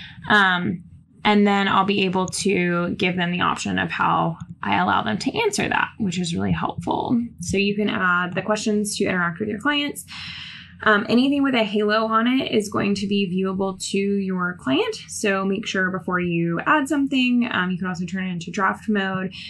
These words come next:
that it's ready for your <laughs> clients to see. And then you can see what it's going to look like here. Another one that I use is Assure. I sometimes use this for editing, uh, proofs.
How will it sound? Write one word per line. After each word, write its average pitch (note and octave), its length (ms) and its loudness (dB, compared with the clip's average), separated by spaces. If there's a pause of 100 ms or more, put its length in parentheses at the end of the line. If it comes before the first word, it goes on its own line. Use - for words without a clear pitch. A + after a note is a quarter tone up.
(280)
that F#3 300 4
it's E3+ 180 -8
ready F#3 320 -2
for - 200 -2
your F3 120 0
<laughs> - 20 -16
clients B3 380 4
to C4 140 6
see. - 500 -2
And G3+ 120 4
then G3 100 2
you G3 60 0
can F#3 140 -2
see F3 100 -2
what F#3+ 100 0
it's - 180 -6
going - 260 0
to - 100 -2
look - 220 -4
like - 200 -4
here. - 420 -8
Another C4 280 6
one D4 200 2
that A3 240 2
I G#3 140 4
use G#3+ 440 2
is G3 380 0 (100)
Assure. G3+ 800 2
I A3+ 120 2
sometimes G#3 360 2
use F#3+ 140 -2
this F#3+ 200 -4
for F#3 640 2
editing, F#3 600 -2 (240)
uh, F#3 220 0
proofs. - 580 0